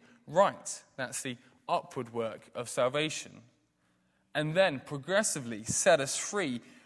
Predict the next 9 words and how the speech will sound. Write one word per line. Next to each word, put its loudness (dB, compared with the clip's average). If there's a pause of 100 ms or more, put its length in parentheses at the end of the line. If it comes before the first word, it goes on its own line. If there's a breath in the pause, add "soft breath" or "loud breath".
(120)
from -6
our 2
self-centeredness. -2 (160)
That's -6
the -6
inward -4
work -14 (280 soft breath)
of -10
salvation. -8